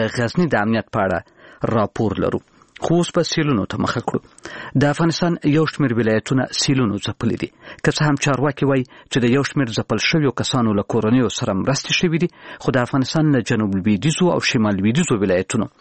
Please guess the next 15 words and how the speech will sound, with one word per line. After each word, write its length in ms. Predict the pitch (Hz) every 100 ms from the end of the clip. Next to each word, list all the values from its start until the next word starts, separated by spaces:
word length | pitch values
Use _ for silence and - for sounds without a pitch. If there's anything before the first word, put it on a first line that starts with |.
| _ _ -
د 120 | 110 110
ازادي 340 | 107 123 143 170
راډیو 220 | 160 143
یو 80 | 135
شمېر 160 | - 127
اوریدونکو 460 | 104 107 107 120 - -
پیغامونه 480 | 104 110 117 107 -
پرې 100 | - 123
ایښي 200 | - 156
دي 60 | 156 - - - -
او 60 | 107 101
د 100 | 95
مرستو 420 | 98 120 - 131 110 -
هیله 180 | 110
یې 60 | 95